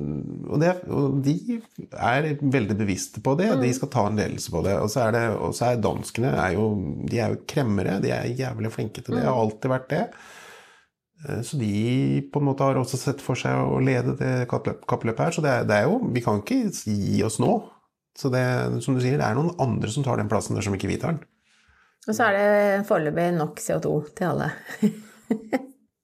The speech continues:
Speaker 1: Ja, det tror jeg sa i fjor da jeg var her,
Speaker 2: Ja.
Speaker 1: at, eh, det er mange hundre prosjekter, mange tusen prosjekter
Speaker 2: Mm.
Speaker 1: som skal bygges, så det er mer enn nok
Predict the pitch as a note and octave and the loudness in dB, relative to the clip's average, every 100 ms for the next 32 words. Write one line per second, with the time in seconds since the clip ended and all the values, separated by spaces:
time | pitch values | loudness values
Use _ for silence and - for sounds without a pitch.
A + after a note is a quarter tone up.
0 | _ _ G#2 A#2 C#3 C#3 D3+ - G#2+ A#2 | _ _ -18 -16 -14 -14 -14 -2 2 2
1 | B2 A2+ G#2 - F2 G2+ F#2+ F#2+ G2 G#2+ | 2 4 4 2 0 0 0 0 2 4
2 | G#2+ F#2+ F#2 G#2 C#3 F3+ A2+ A2 G#2+ A#2 | 2 2 2 2 4 4 2 0 0 0
3 | A2+ A2+ A2+ A2 - - - - - - | 2 0 0 -2 -6 -16 -20 -20 -20 -4
4 | A#2 A#2 A#2 A#2 G#2 G#2 G#2 A2+ F#2+ F#2+ | 0 2 2 2 2 0 0 0 -2 -6
5 | - - G#2+ F#2 G#2 G#2+ G#2 G#2+ G2+ A2 | -6 -4 -4 -2 0 0 2 0 2 0
6 | A2 G#2+ G#2 F2+ G#2+ G#2 G#2+ G2+ G#2+ A2 | 0 0 0 0 0 0 -2 0 0 -2
7 | - - G2+ A2 G#2+ G#2+ G#2+ G#2+ F#2+ G#2+ | -4 -10 -4 -2 0 0 0 -2 -2 0
8 | G#2+ F#2+ F#2+ G#2 G#2+ G#2 | 0 0 0 0 0 -2